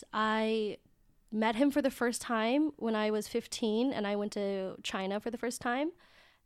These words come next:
and, uh, I really, I really liked him, but we couldn't communicate. And I showed him my art, and he was an artist. Um, but of course,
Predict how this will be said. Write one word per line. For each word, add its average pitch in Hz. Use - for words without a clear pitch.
and, 202
uh, 180
I 208
really, 226
I 208
really 247
liked 202
him, -
but 202
we 185
couldn't 254
communicate. 190
And 202
I 190
showed 220
him 233
my 202
art, 247
and 214
he 214
was 226
an 208
artist. 220
Um, 196
but 226
of 226
course, 220